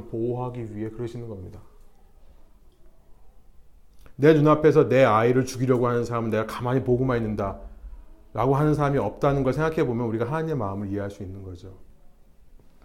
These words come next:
근데 중요한 것은 뭐냐면 그렇게 질문하는 사람들에게 저는 질문하고 싶은 게요.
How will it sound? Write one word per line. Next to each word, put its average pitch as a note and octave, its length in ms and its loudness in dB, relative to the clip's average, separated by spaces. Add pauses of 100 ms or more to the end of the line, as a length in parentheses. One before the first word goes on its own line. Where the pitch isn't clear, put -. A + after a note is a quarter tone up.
(380)
근데 D3+ 160 -2
중요한 E3+ 260 6
것은 G3 160 6
뭐냐면 C#3 400 2
그렇게 D3 300 2
질문하는 C#3 560 0
사람들에게 B2 420 -4
저는 A#2 220 -4
질문하고 B2 380 2
싶은 A#2+ 280 -6
게요. G#2 440 -4